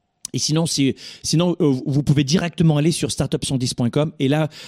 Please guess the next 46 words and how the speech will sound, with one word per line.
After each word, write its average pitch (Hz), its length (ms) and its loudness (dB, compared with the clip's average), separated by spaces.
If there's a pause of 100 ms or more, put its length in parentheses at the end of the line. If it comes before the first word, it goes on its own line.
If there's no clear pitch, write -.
(140)
vous 135 180 0
embarquez 143 320 0
tout 170 140 4
de - 60 -6
suite 160 140 2
dans 135 120 2
le 131 80 2
programme, 131 500 -2 (400)
euh, 117 320 0
dont 135 260 0
on 123 60 0
vous 113 220 0
offre 131 260 -2
un 113 140 4
extrait 123 340 -2
dans 123 80 0
le 110 140 0
défi 120 240 -4
entrepreneur. 131 480 -2
C'est, 120 320 -2
euh, 123 60 0
startup - 380 -4
cent 120 140 -8
dix 131 160 -6
point 110 160 -2
com, 98 220 -4
je 95 60 -8
crois. - 180 -16 (480)
Voilà. 202 240 2 (260)
Euh, 143 1160 0
en 151 100 -4
tout 185 100 0
cas, 202 180 -2
c'est, 160 600 0
c'est - 260 0
chouette 196 540 -2
d'avoir, 139 320 0
les 135 180 0
amis, 147 180 4
vos, 123 280 0
vos 127 180 0
témoignages. 147 520 2
Mais 139 100 2
la 135 80 0
première 156 280 0
leçon, 170 360 2